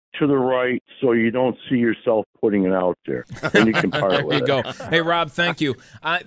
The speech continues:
Speaker 2: I mean, there is something to that, Joe. I find myself falling into this trap all the time. I've got a lot of things. Now, I never have junk where I, I, I am not going to ever have a storage unit.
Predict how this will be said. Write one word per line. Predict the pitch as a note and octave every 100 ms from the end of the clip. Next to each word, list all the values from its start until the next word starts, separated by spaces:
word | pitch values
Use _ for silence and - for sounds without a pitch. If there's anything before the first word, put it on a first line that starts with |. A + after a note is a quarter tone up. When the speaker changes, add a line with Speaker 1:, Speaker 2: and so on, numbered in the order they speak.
| G#3
Speaker 2:
I | G#3+
mean, | A3
there | G#3+ A3+
is | B3+
something | - A#3 A3+ G3+
to | A3+ A#3
that, | F#3+ F3
Joe. | D3+ E3+ D#3+
I | D3
find | C#3+ D#3+ D#3+
myself | D#3 - D3+
falling | - D3+ D#3 D#3
into | D3 D3
this | C#3+ -
trap | - D3+ D3+ - - - - - -
all | C3+ C#3+
the | D3
time. | D3 F3 E3 D3 C#3
I've | B2+ A#2+
got | B2 B2+ - _ _ _ A#2+
a | A2+ A2 G#2 G#2 _ _ _ C3
lot | C3 A#2 A#2 B2+ D3 D#3 _
of | C3 C3+ C3 B2+ B2+ B2 A#2+
things. | - _ - C#3+ C3 B2+ B2 B2 B2 A#2+ - - - _ _ _ _ _ -
Now, | D#3+
I | D#3+ E3+
never | F#3 A#3+ A3
have | E3+ D#3+ D3+ C#3 C3+ A#2+
junk | A#2 C3+ C3+ -
where | B2+ A#2
I, | A2+ -
I, | B2+ C3+ _ _ _ _ _ _ _ _ -
I | B2+
am | D3
not | D#3 D#3
going | D3+ C3+ B2
to |
ever | A2 A2+
have | G#2
a | G2
storage | - F#2 D#2 -
unit. | A#1+